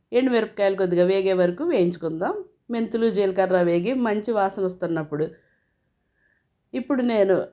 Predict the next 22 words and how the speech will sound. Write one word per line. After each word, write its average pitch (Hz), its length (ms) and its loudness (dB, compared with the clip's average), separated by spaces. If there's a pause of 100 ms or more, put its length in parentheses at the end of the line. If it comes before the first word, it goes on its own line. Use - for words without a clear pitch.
(500)
ఒక 220 120 -6
టేబుల్ 233 320 0
స్పూన్ 202 340 -6
ధనియాల 196 340 2
పొడి 180 280 -2 (240)
కూడా 190 240 0
వేసి 175 400 -2 (2000)
స్టవ్ 240 280 2
ఆఫ్ 220 180 0
చేసేసానండి. 190 760 -2 (840)
ఈ 233 80 -6
వేడైన 220 420 2
దానిలో 190 320 4 (120)
కొద్దిసేపు 208 520 -6
కలిపి 175 360 -4 (1120)
చల్లారిన 240 440 4
తర్వాత 190 360 -2 (180)
కొన్ని 247 280 -2
నీళ్లు 214 280 -2
పోసి 190 340 0 (140)
మెత్తటి 226 400 -2
పేస్ట్ 185 380 -2